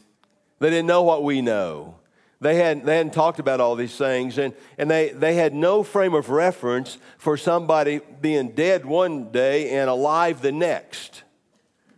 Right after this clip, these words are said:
That, that just, and, and, well, frankly, some of you have some problems with that as well. I get that. We understand that. But here we are, joining with others down through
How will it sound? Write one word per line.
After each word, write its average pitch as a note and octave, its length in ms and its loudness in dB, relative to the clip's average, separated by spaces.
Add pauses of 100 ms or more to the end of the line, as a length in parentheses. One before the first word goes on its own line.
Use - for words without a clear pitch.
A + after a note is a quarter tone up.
(120)
That, C#3+ 220 2
that D3 160 2
just, D3+ 240 -4 (260)
and, C#3 220 -2
and, C#3 180 -2 (180)
well, C#3+ 140 -4
frankly, C#3 680 -2 (100)
some F3 260 -4
of D3+ 80 -6
you F#3+ 140 -2
have B2 180 0
some A2 140 -12
problems A2 460 -2
with A2 120 -4
that A#2 200 2
as A2 120 -8
well. C#3 320 0
I C#3 100 -2
get A#2 240 -4
that. G#2 520 -4 (680)
We D#3 180 -2
understand A2+ 580 -4
that. G#2+ 480 -8 (440)
But C#3 140 -2
here G3+ 180 2
we D#3+ 180 0
are, D3 460 2
joining D#3+ 540 0
with C#3+ 120 2
others D3 400 0
down D#3 280 0
through C3+ 340 -2